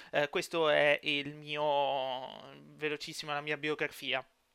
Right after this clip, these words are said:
Allora, eh, questa è la nostra agenda, andiamo a vedere che cos'è successo, che cosa sta succedendo nella realtà,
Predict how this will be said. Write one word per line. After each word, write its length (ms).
Allora, 480
eh, 380
questa 220
è 20
la 60
nostra 280
agenda, 500
andiamo 280
a 40
vedere 520
che 160
cos'è 1200
successo, 680
che 120
cosa 220
sta 160
succedendo 1000
nella 840
realtà, 400